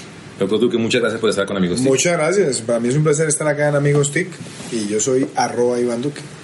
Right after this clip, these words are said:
Speaker 1: Arroba Iván Duque. <laughs> Eh, muy bien, candidato. No vamos a hablar de temas, digámoslo, de los temas como de agenda caliente y que tanta polarización generan, sino el escenario de hoy, candidato, es poder hablar de las tic, el tema de la innovación, el tema del emprendimiento.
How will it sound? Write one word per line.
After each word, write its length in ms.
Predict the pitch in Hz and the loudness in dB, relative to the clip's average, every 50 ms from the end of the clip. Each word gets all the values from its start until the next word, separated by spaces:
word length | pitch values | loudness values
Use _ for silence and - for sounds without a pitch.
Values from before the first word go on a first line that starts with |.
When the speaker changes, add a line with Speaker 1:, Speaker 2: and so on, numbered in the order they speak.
| - - - - - - - - | -18 -18 -16 -16 -16 -12 -6 -4
Speaker 1:
Arroba 400 | 98 90 - 95 107 104 107 104 | -2 0 2 2 2 4 2 2
Iván 200 | 107 107 107 107 | 0 0 0 0
Duque. 460 | 113 101 - 95 90 87 82 80 80 85 | 0 0 2 2 0 0 0 -2 -4 -6
<laughs> 100 | - - | -6 -4
Eh, 160 | 98 92 90 87 | -2 -2 0 0
muy 180 | 92 95 98 | 0 0 2
bien, 220 | 95 104 107 98 95 | 2 2 0 0 0
candidato. 500 | 95 92 87 92 98 101 98 - - 110 | 0 0 2 2 2 2 2 0 0 2
No 120 | 113 120 | 2 2
vamos 200 | 127 143 170 - 135 | 2 2 2 0 0
a 40 | 123 | 0
hablar 400 | 110 107 110 131 123 - - - | 0 0 0 0 -2 -4 -8 -6
de 340 | 120 135 131 131 123 123 123 - | -2 0 2 2 2 0 0 0
temas, 600 | - 117 117 117 113 120 120 110 - - - - - - - - | -2 0 0 0 0 0 0 -2 -2 -4 -6 -8 -10 -16 -8 -2
digámoslo, 300 | - 113 127 143 160 151 | 0 0 2 2 2 2
de 60 | 135 113 | 2 2
los 80 | 101 135 | 0 0
temas 220 | 131 156 151 - | 0 -2 -2 -2
como 200 | 131 117 107 101 | -2 0 2 2
de 60 | 98 | 2
agenda 280 | 90 113 117 120 123 127 | 0 0 0 0 0 0
caliente 400 | 113 104 98 104 101 95 110 104 - - - | 0 0 0 0 0 0 -2 -4 -4 -6 -6
y 80 | - | -4
que 120 | - 110 95 | -2 0 0
tanta 260 | 110 107 101 120 - | -2 -2 -4 -2 0
polarización 560 | 127 123 110 101 98 92 92 - 101 95 95 | 0 2 2 0 -2 -2 -4 -4 -4 -2 0
generan, 380 | 113 113 110 98 85 78 76 - - - - - - - | 0 0 0 0 -2 -4 -6 -10 -16 -20 -20 -20 -12 -8
sino 320 | - - 127 117 113 113 - | -4 -2 -2 -2 -2 -2 0
el 120 | 117 107 104 | 0 0 0
escenario 380 | 98 113 117 127 135 156 156 | 0 0 0 0 2 4 4
de 60 | 123 | 4
hoy, 280 | 113 107 104 110 110 - - - - - - | 4 4 2 2 -2 -6 -12 -18 -18 -8 -4
candidato, 500 | - 98 92 92 92 87 - 113 107 107 | -2 0 2 2 2 2 2 2 2 2
es 60 | 101 | 2
poder 160 | - 110 107 104 | 2 2 4 4
hablar 240 | 104 104 101 101 | 4 2 2 0
de 60 | 101 - | 0 -2
las 180 | 71 - - | -4 -4 -2
tic, 220 | - 98 92 - - | 0 0 0 0 -2
el 80 | 76 | -4
tema 160 | 87 87 92 | -2 -2 0
de 60 | 95 95 | 0 0
la 100 | 92 85 | 0 -2
innovación, 500 | 80 80 76 73 - 113 110 101 92 82 | -2 -2 -2 -2 0 0 2 2 0 0
el 100 | 78 73 | -2 -2
tema 200 | - 87 95 95 | -2 0 0 0
del 80 | 92 92 | 0 0
emprendimiento. 640 | 82 82 87 80 78 80 90 90 82 76 80 | -2 -2 -2 -2 -2 0 0 -2 -2 -4 -6